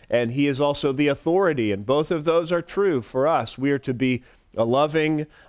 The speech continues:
uh, parent. Our kids are to know that we care for them, that we provide for them, but we are also to be that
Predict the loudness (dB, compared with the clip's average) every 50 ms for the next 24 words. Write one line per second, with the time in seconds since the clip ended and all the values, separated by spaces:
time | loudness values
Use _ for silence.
0 | _ 0 2 2 2 0 -2 0 0 2 2 4 2 2 0 0 -2 0 0 -2
1 | 0 0 -2 -2 0 -2 -2 0 2 2 2 2 2 2 0 -2 -2 -4 -6 -2
2 | 0 0 0 0 0 -2 -2 0 0 0 0 0 0 0 0 -2 -2 -2 -4 -4
3 | -2 0 2 2 0 0 -2 -4 -4 -4 -2 0 0 0 -2 -2 -4 -10 -16 -20
4 | _ _ _ _ _ -4 -2 -2 0 2 2 2 2 4 4 2 2 0 0 -2
5 | -4 -4 -2 -2 -4 -2 0 0 0 2 2 2 0 0 0 -4